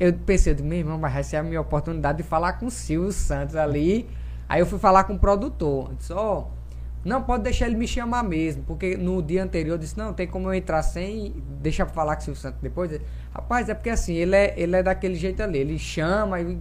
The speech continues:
a pessoa tem que entrar mesmo e tal, mas a gente vai tentar fazer com que ele saia de cena."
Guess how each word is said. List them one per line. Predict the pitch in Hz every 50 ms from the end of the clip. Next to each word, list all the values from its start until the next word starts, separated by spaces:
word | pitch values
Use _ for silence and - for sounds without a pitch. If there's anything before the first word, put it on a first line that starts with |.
| - -
a | -
pessoa | - - 156 135 - 156 156
tem | 160 151
que | - 160
entrar | 139 - 143 131
mesmo | 127 131 135 160 180 190 190 190 185 160 160 156 - - - - - - - - -
e | 131 123
tal, | - - 147 151 170
mas | 196 214 214
a | 214
gente | 226 226
vai | - 233 226 226
tentar | 233 220 - 214 202 196
fazer | 208 202 190 196 196
com | - 180
que | - - 220
ele | 208 -
saia | - - 196 202 214
de | 202 180 -
cena." | - - - 165 151 143 139 127 123 107 101